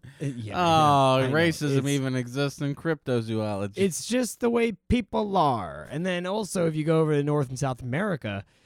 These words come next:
Speaker 1: they were about one point five to two times the size of man because they're mountainous creatures like the Yeti, which is why they weren't so tall. But
Speaker 2: Interesting.
Speaker 1: if you look at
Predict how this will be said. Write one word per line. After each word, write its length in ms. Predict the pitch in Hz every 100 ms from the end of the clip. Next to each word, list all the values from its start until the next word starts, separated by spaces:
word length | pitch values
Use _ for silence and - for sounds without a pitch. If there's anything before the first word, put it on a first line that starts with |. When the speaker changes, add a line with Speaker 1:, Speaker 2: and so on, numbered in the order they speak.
| _ -
Speaker 1:
they 120 | 160
were 60 |
about 280 | 160 151 139
one 240 | 127 147 147
point 300 | 147 147 120
five 320 | 139 131 123
to 100 | 117
two 260 | - 123
times 380 | 117 123 110 107
the 60 | 101
size 280 | 110 104 98
of 40 |
man 320 | 113 165 147
because 240 | 117 123 110
they're 180 | 117 113
mountainous 520 | 117 123 117 113 -
creatures 500 | - 220 - 113 110
like 160 | 117
the 180 | 110 117
Yeti, 300 | 175 156 87
which 140 | 107 107
is 100 | 107
why 300 | 123 143 139
they 100 | 120
weren't 300 | 117 113 -
so 160 | 104
tall. 420 | - 135 117 85 _ _ -
But 60 |
Speaker 2:
Interesting. 500 | - - 247 214 131
Speaker 1:
if 100 | 196
you 100 | 147
look 200 | 151 156
at 120 | 156